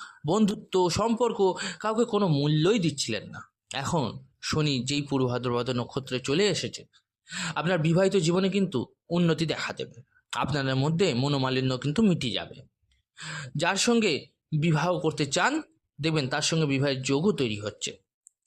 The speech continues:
সপ্তমভাবে তাদের দৃষ্টি দুর্বল হয়, তবুও উন্নতি হবে। জীবনসাথীর কষ্ট কমবে।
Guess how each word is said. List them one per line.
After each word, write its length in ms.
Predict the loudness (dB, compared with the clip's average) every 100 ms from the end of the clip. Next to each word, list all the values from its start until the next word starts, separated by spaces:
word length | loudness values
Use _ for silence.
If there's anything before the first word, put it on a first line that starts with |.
| _ _ _ -8
সপ্তমভাবে 800 | -2 -2 -2 0 2 2 0 -4 -8 -12 -10 -4
তাদের 300 | 0 0 0
দৃষ্টি 320 | -2 0 0
দুর্বল 380 | 2 2 2 0
হয়, 140 | -6 -2
তবুও 360 | 0 2 2 0
উন্নতি 380 | 0 0 0 -2
হবে। 300 | -2 -6 -10 _ _ _ _ -18 -14 -4 0
জীবনসাথীর 640 | 4 4 4 2 0 -2 -2
কষ্ট 260 | -2 -2
কমবে। 380 | -4 -6 -8